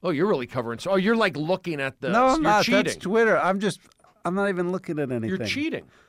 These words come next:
Speaker 2: Oh, what I, I know sports. What
Speaker 1: This is a pleasant podcast. This is some, people are just hearing two guys talk.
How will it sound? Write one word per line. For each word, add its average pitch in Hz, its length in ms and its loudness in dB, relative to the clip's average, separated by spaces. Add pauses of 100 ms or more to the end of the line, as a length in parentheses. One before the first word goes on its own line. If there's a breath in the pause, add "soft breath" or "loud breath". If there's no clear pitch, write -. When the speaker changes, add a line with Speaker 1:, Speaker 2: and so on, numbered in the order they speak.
(300 soft breath)
Speaker 2:
Oh, 208 100 -4
what 180 160 2
I, 208 320 0
I - 20 0
know 226 160 -2
sports. - 600 -2
What 180 100 0
Speaker 1:
This - 140 -2
is 370 100 -2
a 311 80 2
pleasant 190 480 -2
podcast. 139 540 -6
This 302 180 -6
is 330 140 -4
some, 220 340 -6
people 196 300 -6
are 170 120 -2
just 156 340 -12
hearing 160 380 -8
two 147 240 -8
guys 127 360 -6
talk. 104 500 -8